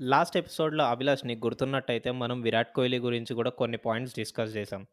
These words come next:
But, ఆ, నాకెందుకో ఇంకొంచెం ఇన్ఫర్మేషన్ డిగ్ చేయాలనిపించింది. So డిగ్గింగ్ డీపర్ నాకు కొన్ని, ఆ, విషయాలు తెలిసాయి. అదేంటంటే విరాట్ కోహ్లీ యావరేజెస్ చూసుకుంటే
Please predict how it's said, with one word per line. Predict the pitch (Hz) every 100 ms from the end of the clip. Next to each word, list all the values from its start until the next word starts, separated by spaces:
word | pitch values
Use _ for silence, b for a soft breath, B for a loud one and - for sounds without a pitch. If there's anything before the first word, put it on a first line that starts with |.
| b b b b b 123 127
But, | 143 147
ఆ, | 147 147 -
నాకెందుకో | 143 135 139 139 131 143 151 160 156
ఇంకొంచెం | 143 139 143 156 160 156 170 160 -
ఇన్ఫర్మేషన్ | 135 139 143 139 135 143 135 120
డిగ్ | 127 123
చేయాలనిపించింది. | 131 131 120 110 110 - 104 113 185 _ _ _ - -
So | 143 135 131 _ _ 131
డిగ్గింగ్ | 131 147 180 190
డీపర్ | 147 156 143 104 113
నాకు | 117 120 120 -
కొన్ని, | 120 120 117 - -
ఆ, | 127 117
విషయాలు | 110 120 156 151
తెలిసాయి. | 135 117 113 95 _ b b -
అదేంటంటే | 123 165 165 135 120 131 -
విరాట్ | 120 139 170 -
కోహ్లీ | 175 175 175 190 190 _ _ _ -
యావరేజెస్ | 123 135 160 185 180 175 -
చూసుకుంటే | 143 - 127 104 110 147